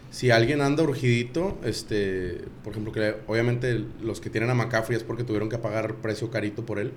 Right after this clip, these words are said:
Eh, yo creo que es un buen momento también para ir por él, pero tú vendiendo como que va a perderse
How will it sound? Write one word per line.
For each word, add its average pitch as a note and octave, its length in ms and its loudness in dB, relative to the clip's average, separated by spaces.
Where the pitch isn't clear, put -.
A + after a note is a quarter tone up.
Eh, F2+ 480 -2
yo B2 120 0
creo A#2 160 0
que C3+ 100 4
es B2 100 2
un C3 140 2
buen B2+ 100 4
momento C3 300 2
también B2 280 2
para B2 140 2
ir A#2+ 80 2
por C3 160 2
él, B2 220 6
pero G#2+ 640 4
tú A#2 120 2
vendiendo A#2+ 580 4
como A#2+ 260 -2
que G2+ 200 -2
va F#2+ 140 0
a F#2+ 80 -2
perderse A2 720 0